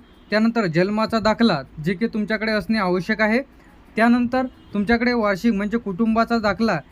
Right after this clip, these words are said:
एकत्रित कुटुंबाचा दाखला म्हणजे तुमचा उत्पन्नाचा दाखला असणे आवश्यक आहे.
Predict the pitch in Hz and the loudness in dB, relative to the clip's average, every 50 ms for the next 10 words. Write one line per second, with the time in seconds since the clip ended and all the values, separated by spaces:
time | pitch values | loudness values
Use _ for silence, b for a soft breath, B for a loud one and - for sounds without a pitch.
0 | - - - 175 185 175 226 - 233 220 233 233 - 220 185 226 226 220 226 226 | -20 -10 -6 -6 -2 -2 -2 -2 -2 -4 -4 -6 -6 -6 -4 -2 -2 0 -2 -2
1 | 226 226 220 214 208 226 226 220 220 220 202 226 - 226 214 202 226 208 202 175 | -2 0 -2 -2 0 -2 -2 -2 -2 -4 -4 -4 -4 -4 -4 -2 -2 -4 -4 -4
2 | - 214 208 220 208 220 202 214 208 208 220 220 208 175 226 226 214 196 185 196 | -4 -4 -4 -2 -2 -2 -2 -2 -2 -2 -2 -4 -2 -2 -2 -2 0 0 -2 -2
3 | 175 226 220 214 214 220 254 | -2 -4 -2 0 2 0 0